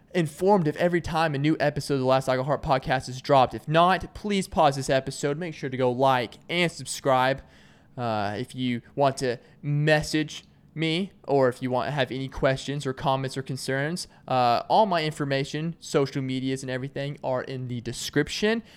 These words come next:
And once again, thank you for listening, uh, to the Last Cycle Heart podcast. Now you may continue listening, uh, to the epi-, episode.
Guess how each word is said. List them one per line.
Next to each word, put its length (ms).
And 120
once 240
again, 380
thank 240
you 100
for 160
listening, 600
uh, 420
to 260
the 100
Last 220
Cycle 200
Heart 160
podcast. 560
Now 100
you 140
may 140
continue 640
listening, 440
uh, 260
to 140
the 180
epi-, 240
episode. 600